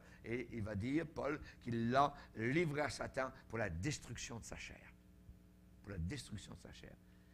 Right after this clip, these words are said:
Si quelqu'un enseigne de fausses doctrines, la Bible dit, si quelqu'un enseigne de fausses doctrines, c'est très grave.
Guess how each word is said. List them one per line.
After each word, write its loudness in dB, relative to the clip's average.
Si -4
quelqu'un 4
enseigne 0
de 2
fausses 0
doctrines, -10
la -6
Bible -2
dit, -8
si -6
quelqu'un 10
enseigne 6
de 6
fausses 2
doctrines, -2
c'est 12
très 10
grave. 4